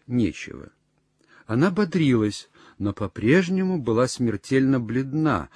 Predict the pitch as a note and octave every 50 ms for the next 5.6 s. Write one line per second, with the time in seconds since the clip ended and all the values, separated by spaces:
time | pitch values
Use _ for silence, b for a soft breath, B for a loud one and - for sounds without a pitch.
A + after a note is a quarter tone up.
0 | B B B B B B A#2 A2 G2+ G2 F2+ A2 D#3 F#3 E3+ F#3 G3 - - B2
1 | A2 G#2 G2+ G2 F#2 A2+ B2+ B2+ B2+ C3 D3 C3+ A2+ F2+ F#2 E2 C#2 C2 C#2 D2
2 | E2+ _ _ _ _ _ _ _ _ _ b b b b b b b b b b
3 | b b b G2 A#2+ F#3+ A#3 - C4 A3+ - A#3+ C4 A#3+ - _ - A3 G3 D3
4 | B2+ A2+ A2 - - - _ _ _ - G#2 G#2+ G#2+ A2+ C#3+ F3+ - F3 E3+ -
5 | - - - G2+ F2+ D#2+ D#2 D#2+ D#2+ - - -